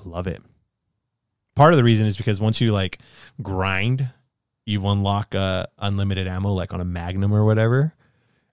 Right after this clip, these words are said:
And, dude, it's, like, infinite ammo, Magnum, one-shot kill, boom,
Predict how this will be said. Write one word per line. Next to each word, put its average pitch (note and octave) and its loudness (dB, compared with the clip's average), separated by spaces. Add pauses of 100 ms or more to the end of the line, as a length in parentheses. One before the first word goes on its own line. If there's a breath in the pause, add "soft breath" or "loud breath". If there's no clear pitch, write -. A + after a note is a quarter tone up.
And, F2 -6
dude, F2 -2
it's, D#2+ -8
like, F2+ -6 (180)
infinite G2+ -2
ammo, G2 2
Magnum, F#2+ -2
one-shot F#2+ -2
kill, G2 -2 (260)
boom, F2 -4